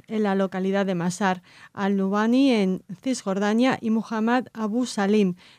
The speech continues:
domiciliado en Rantis, también en Cisjordania. Según el portavoz castrense, los tres detenidos son miembros de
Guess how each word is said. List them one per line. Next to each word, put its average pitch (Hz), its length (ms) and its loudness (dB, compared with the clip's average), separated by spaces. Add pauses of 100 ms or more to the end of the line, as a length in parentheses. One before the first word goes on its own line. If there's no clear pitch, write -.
domiciliado 233 680 2
en 208 120 2
Rantis, 190 420 -2
también 196 460 -2 (260)
en 202 160 -4
Cisjordania. 175 800 -6
Según 226 480 2
el 180 220 2
portavoz 185 600 -2
castrense, 226 720 -2 (400)
los 214 240 2
tres 254 240 2
detenidos 233 540 2
son 196 180 2
miembros 202 500 2
de 180 220 -2